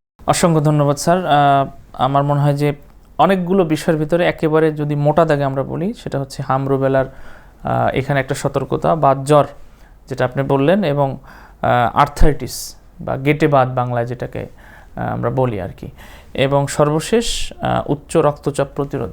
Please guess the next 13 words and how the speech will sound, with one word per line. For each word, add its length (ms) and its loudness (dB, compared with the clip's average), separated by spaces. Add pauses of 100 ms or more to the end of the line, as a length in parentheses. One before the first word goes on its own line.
(100)
সবগুলো 360 2
বিষয় 220 0
গুরুত্বপূর্ণ। 440 -2
আহ, 960 -4
totally 300 4
এই 260 2
জিনিসগুলো 500 0
থেকে 320 -2
যদি 220 -2
আমরা 180 -2
সতর্ক 380 -4
থাকি, 240 -6
তাহলে 380 -2